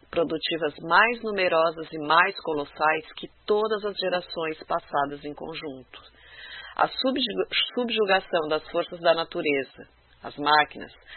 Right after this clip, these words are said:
a ampliação da química à indústria e à agricultura, a navegação a vapor, a estra-, as estradas de ferro,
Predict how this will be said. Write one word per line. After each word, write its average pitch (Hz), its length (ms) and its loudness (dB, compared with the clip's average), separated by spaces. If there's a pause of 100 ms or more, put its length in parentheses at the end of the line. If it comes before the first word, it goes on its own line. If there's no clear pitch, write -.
(140)
a - 120 2
ampliação 156 560 2
da 165 160 6
química 214 560 -2
à 160 280 4
indústria 151 540 -8 (300)
e 143 120 2
à 143 140 8
agricultura, 143 840 -2 (380)
a - 100 -4
navegação 180 680 2
a 190 60 2
vapor, 160 520 0 (240)
a - 40 -12
estra-, 143 460 6
as 147 140 -8
estradas 165 500 2
de - 260 -10
ferro, 151 420 4